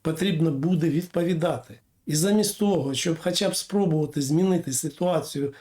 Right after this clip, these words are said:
на краще, Офіс Президента робить ще одну смертельну для себе помилку. Блогери, які обслуговують Єрмака,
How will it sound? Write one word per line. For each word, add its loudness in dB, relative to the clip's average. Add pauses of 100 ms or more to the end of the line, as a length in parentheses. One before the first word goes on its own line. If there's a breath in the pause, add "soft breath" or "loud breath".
(140 loud breath)
на 2
краще, 0 (240)
Офіс 0
Президента 2
робить 2
ще 0
одну 2 (200 loud breath)
смертельну 2
для 2
себе 0
помилку. -2 (200)
Блогери, 2
які 0
обслуговують 2 (100)
Єрмака, 2